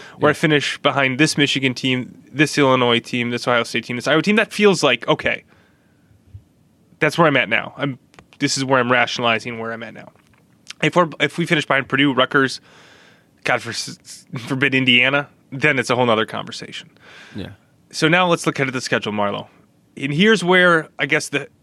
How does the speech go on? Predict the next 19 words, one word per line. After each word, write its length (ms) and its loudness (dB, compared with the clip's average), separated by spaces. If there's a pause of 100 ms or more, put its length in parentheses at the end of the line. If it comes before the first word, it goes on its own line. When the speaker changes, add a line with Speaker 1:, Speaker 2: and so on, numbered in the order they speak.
Speaker 1:
fate 320 2
is 100 2
in 80 2
our 140 4
hands. 400 0
I 80 -6
guess 200 -4
our 180 4
destiny 360 2
is 80 4
in 80 4
our 100 6
hands. 400 0 (440)
We 100 0
got 160 0
two 140 -2
games 240 2
against 260 0
Iowa 420 0